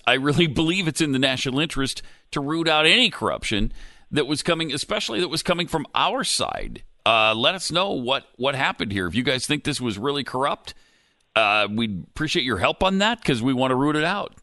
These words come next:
That's not too much to ask. Um, but, uh, if he's impeached over it, I, I think it's going to be because he hasn't said, "This was in the national interest. This was not political. This was national interest."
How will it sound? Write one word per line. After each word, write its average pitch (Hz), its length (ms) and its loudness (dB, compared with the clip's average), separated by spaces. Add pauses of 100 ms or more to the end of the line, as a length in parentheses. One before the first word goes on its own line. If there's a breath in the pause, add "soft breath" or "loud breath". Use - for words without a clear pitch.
(440)
That's 131 280 -4
not 190 160 -2
too 156 100 -2
much 98 260 -4
to 76 80 -4
ask. 87 440 -6 (220)
Um, 87 680 0 (520)
but, 101 580 2 (160)
uh, 78 720 2 (640)
if 110 200 0
he's 131 220 -2
impeached - 500 0
over 76 300 0
it, 113 120 -2 (200)
I, 104 260 -2 (300)
I 127 180 2
think 156 280 -2
it's 143 140 -6
going 131 320 0
to 113 60 -4
be 143 280 -2
because 113 400 -2
he 113 100 0
hasn't 107 280 0
said, 82 360 0 (340 loud breath)
"This 120 260 0
was 110 180 -2
in 107 80 0
the 90 80 0
national 71 440 -4
interest. - 360 -8
This 98 160 -4
was 98 120 -8
not 101 380 -4
political. 87 420 -4
This 78 160 -4
was 71 140 -6
national 82 680 0
interest." - 520 -8